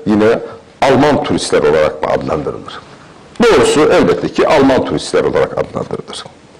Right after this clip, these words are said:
Peki Ruanda üzerinden Türkiye'ye gelecek olan fakat Ruanda vatandaşı olmayan yolcular için Ruandalı turist kafilesi diyebilecek miyiz?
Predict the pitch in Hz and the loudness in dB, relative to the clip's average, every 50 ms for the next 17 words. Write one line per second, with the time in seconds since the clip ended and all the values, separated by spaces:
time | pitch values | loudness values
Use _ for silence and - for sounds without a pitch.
0 | - - - - - - - - - - - - - - - - - 80 - - | -20 -20 -20 -16 -14 -14 -14 -14 -14 -12 -4 -2 -2 0 2 2 0 0 0 -4
1 | - - - - - - 127 113 110 117 123 139 185 233 277 269 233 208 151 117 | -10 -14 -16 -18 -6 -4 -2 0 2 4 4 4 4 4 4 4 4 4 4 4
2 | 131 139 120 117 123 113 110 110 107 98 101 104 107 120 135 - - - - - | 2 2 2 2 4 4 4 4 2 2 2 2 2 2 0 -2 -6 -16 -20 -20
3 | - - - - - 214 185 - - - 170 156 156 151 135 139 139 135 135 120 | -20 -20 -6 -2 0 0 0 0 -2 0 2 2 2 4 2 2 2 2 2 2
4 | 143 147 147 113 95 85 67 - - - - - - - - - - - - - | 2 2 2 2 0 0 -2 -4 -10 -16 -20 -20 -20 -20 -20 -20 -20 -20 -20 -20
5 | - - - - - - - - - - - - - - - - - - - 98 | -20 -20 -12 -2 -2 0 2 2 2 0 0 -4 -12 -14 -18 -20 -14 -6 -4 0
6 | 95 107 120 143 214 262 254 208 185 139 127 127 - - 147 127 123 117 123 117 | 2 4 4 4 4 4 4 4 4 4 4 2 2 2 2 2 2 2 2 2
7 | - 135 - - 139 147 151 139 117 107 101 101 95 92 - - - - - - | 2 2 2 4 4 4 4 4 4 2 2 2 0 0 -2 -6 -14 -20 -20 -20
8 | - _ _ _ _ _ _ - - 110 117 113 117 113 98 104 104 117 123 117 | -20 _ _ _ _ _ _ -6 0 2 4 4 4 2 2 2 2 4 4 2
9 | 104 - - - 90 73 57 - - - - _ _ _ - - - - - - | 2 0 -2 -2 -2 -2 -4 -6 -12 -20 -20 _ _ _ -20 -20 -14 -14 -12 -14
10 | - - - 113 104 101 110 - 190 226 240 214 190 180 151 143 127 - - - | -14 -8 -4 -2 0 2 2 4 4 4 4 4 4 4 4 2 2 0 -4 -8
11 | - - 135 131 180 - - - - - 123 110 113 110 - 113 92 90 87 - | -6 -2 0 0 0 0 -2 -6 -4 -2 0 0 0 2 0 0 0 0 0 -2
12 | - - 85 - - - - - - - - - - - - 101 120 127 123 123 | 0 -2 -2 -2 -4 -14 -20 -20 -20 -20 -20 -20 -20 -6 0 2 4 4 4 4
13 | 135 135 131 156 190 180 - - 90 73 - - - - | 4 4 4 2 2 2 0 -2 -2 -2 -4 -8 -12 -12